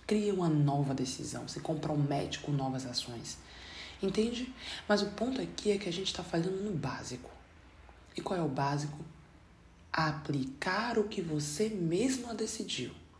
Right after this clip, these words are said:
Se você decidiu que vai fazer atividade física três vezes ao dia, faz! Não volta não. Pra que ficar se questionando assim, "Ai, mas é porque na quarta ou na quinta?"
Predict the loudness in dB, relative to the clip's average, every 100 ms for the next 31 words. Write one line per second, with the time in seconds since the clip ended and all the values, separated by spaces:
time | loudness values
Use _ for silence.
0 | -20 -20 -20 -18 -6 -4 -2 -4 -2 -2
1 | 0 -2 -2 -2 0 2 0 -2 -6 -2
2 | -2 -4 -4 -4 0 0 -2 -6 -6 -6
3 | -10 -10 -8 -8 -8 -8 -10 -14 -20 -20
4 | -20 -10 -4 0 0 0 -2 -4 -6 -4
5 | -4 -4 -2 0 0 -2 0 -2 -4 -8
6 | -14 -18 -20 -20 -20 -20 -8 6 6 8
7 | 4 0 0 4 4 4 0 -6 -6 -4
8 | -4 -2 -2 -2 -6 -6 -4 -2 2 6
9 | 8 6 4 0 -4 -6 -6 -6 -4 -4
10 | -4 -4 -6 -8 -10 -8 -2 -2 -2 -4
11 | -6 -10 -12 -14 -12 -4 -4 -2 -2 -2
12 | 0 0 0 0 0 4 4 2 -4